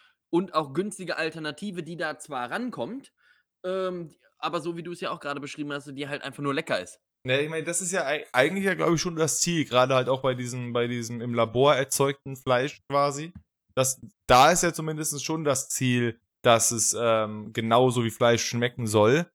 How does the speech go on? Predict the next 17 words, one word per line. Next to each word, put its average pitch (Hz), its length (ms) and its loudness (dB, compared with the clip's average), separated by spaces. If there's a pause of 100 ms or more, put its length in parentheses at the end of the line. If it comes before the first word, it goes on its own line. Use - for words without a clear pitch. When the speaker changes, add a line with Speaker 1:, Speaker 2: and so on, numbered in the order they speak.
(160)
Speaker 2:
und 131 200 -2
halt 131 180 4
einfach 131 500 -2
das, 131 300 2
äh, 127 160 4
Problem 127 420 -6
beheben 127 300 -4
soll, 123 240 2
dass 120 200 0
wir 123 100 -2
hier 123 160 0
eine 120 280 -2
Massentierhaltung 110 880 -2
und 95 100 -8
so 95 60 -10
weiter 98 200 -8
haben. 101 120 -18